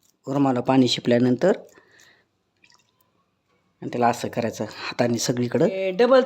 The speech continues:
तव्याला आता तेल लावायची गरज नाही, अं, कारण पहिल्यांदा धपाटा चिटकतं म्हणून लावावं लागतं. आता तेल न लावता असं धपाटा टाकायचं. हे पहा किती पटकन असं उलटल्या चाललंय. तर आता याला काय करायचं, थोडंसं आपण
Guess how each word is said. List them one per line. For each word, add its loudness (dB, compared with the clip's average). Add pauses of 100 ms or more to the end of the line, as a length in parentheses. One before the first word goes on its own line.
तव्याला 10
आता 6
तेल 8
लावायची 8
गरज 8
नाही, 2 (360)
अं, -2
कारण 4
पहिल्यांदा 6
धपाटा 6
चिटकतं -2
म्हणून -2
लावावं 10
लागतं. 2 (280)
आता 0
तेल 2
न 0
लावता 6
असं 2
धपाटा 4
टाकायचं. 2 (380)
हे 2
पहा 2 (300)
किती 4
पटकन 6
असं 6
उलटल्या 2
चाललंय. 0 (2250)
तर -4
आता 2
याला 6
काय 4
करायचं, 2
थोडंसं 6
आपण -4